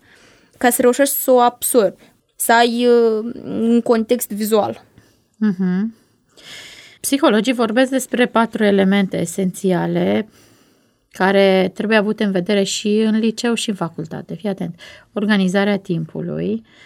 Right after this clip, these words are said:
Speaker 2: stresul legat de note, adică cât de stresat ești, cât de preocupat ești de note, volumul de învățat, cât înveți și cât poți să înveți și motivația de a învăța.
Speaker 1: Da.
Speaker 2: Ți le regăsești în, uh, viața ta de liceu sau mai repede în facultate?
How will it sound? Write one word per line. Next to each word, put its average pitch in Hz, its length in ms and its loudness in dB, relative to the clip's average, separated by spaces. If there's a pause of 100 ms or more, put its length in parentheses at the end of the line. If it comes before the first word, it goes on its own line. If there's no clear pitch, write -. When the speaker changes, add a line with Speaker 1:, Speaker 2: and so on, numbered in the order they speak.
(160)
Speaker 2:
stresul 208 520 -4
legat 185 340 -2
de 202 80 -2
note, 170 640 -4
adică 185 240 -2
cât 180 180 -4
de 196 100 -4
stresat 185 460 -10
ești, 214 200 -4
cât 175 80 -10
de 185 200 -4
preocupat 190 440 -6
ești 180 180 -6
de 180 80 -8
note, 165 400 -6 (440)
volumul 208 540 4
de 202 60 2
învățat, 175 480 -2
cât - 180 -6
înveți 170 480 -4
și - 60 -12
cât - 140 -10
poți 196 220 -4
să - 80 -10
înveți 175 260 -4
și 285 80 -6
motivația 269 680 0
de 160 80 -10
a 147 60 -8
învăța. 147 400 -8 (280)
Speaker 1:
Da. 240 320 -4 (760)
Speaker 2:
Ți - 160 -4
le 220 120 4
regăsești 202 580 0
în, 190 180 0
uh, 185 300 0
viața 190 300 -2
ta 196 140 -2
de 175 120 0
liceu 175 360 2
sau 277 160 -2
mai 220 140 2
repede 185 240 -2
în 180 60 -4
facultate? 160 800 -8